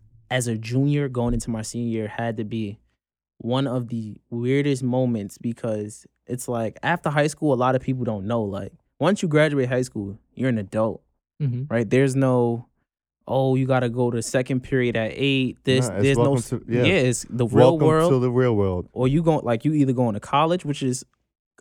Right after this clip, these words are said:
Speaker 1: uh, oh, the real world, or you gotta go get a job.
Speaker 2: Mm-hmm.
Speaker 1: And at that point, it was like, my whole mindset was sports.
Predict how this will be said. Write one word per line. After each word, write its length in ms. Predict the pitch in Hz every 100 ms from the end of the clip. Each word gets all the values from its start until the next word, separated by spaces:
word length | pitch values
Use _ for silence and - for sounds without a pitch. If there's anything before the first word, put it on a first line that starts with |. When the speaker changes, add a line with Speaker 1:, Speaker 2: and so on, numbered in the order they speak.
| -
Speaker 1:
uh, 160 | 123 117 -
oh, 140 | 139 156
the 140 | 156
real 220 | 139 120
world, 380 | 110 117 120 - _ _
or 480 | - 120 120 120 127 -
you 140 | 151
gotta 180 | 214 170
go 100 | 156
get 140 | 151 113
a 80 |
job. 560 | 104 - 120 170 117 110 _ _ -
Speaker 2:
Mm-hmm. 240 | 139 127 127
Speaker 1:
And 100 | 131
at 160 | 123
that 260 | 147 151 147
point, 280 | - 202 143
it 60 |
was 180 | 139 127
like, 460 | 127 120 110 98 _ _ _ _ _ -
my 160 | 131
whole 720 | 135 - 151 147 143 139 135 131
mindset 600 | 120 123 131 127 117 101
was 380 | 104 98 98 - _ _ _ _
sports. 720 | - - 135 123 85 - -